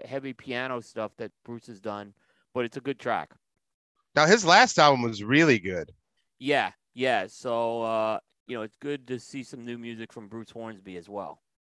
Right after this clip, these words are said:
Speaker 1: And I
Speaker 2: Oh,
Speaker 1: just saw
Speaker 2: definitely.
Speaker 1: that in the last, so I've only listened to it a couple of times, like, literally in the
Speaker 2: Right.
Speaker 1: last hour. I, I saw that drop on, uh, on his social media page.
Speaker 2: No, oh, good on you,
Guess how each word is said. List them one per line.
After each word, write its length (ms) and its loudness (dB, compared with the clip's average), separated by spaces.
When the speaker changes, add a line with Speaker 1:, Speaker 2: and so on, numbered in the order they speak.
Speaker 1:
And 100 -8
I 80 -4
Speaker 2:
Oh, 140 6
Speaker 1:
just 140 0
saw 60 0
Speaker 2:
definitely. 160 2
Speaker 1:
that 220 2
in 60 -16
the 80 -6
last, 420 -4
so 100 0
I've 100 0
only 160 -4
listened 300 -2
to 60 -4
it 40 -2
a 60 -6
couple 260 -6
of 60 -12
times, 460 -4
like, 240 -6
literally 400 -4
in 60 -8
the 60 -10
Speaker 2:
Right. 180 -4
Speaker 1:
last 140 -10
hour. 460 -4
I, 200 -2
I 120 -4
saw 240 -8
that 200 -4
drop 320 -6
on, 240 -12
uh, 280 -14
on 220 -16
his 160 -20
social 320 -16
media 180 -16
page. 260 -20
Speaker 2:
No, 280 -10
oh, 100 -10
good 140 -8
on 180 -2
you, 80 -2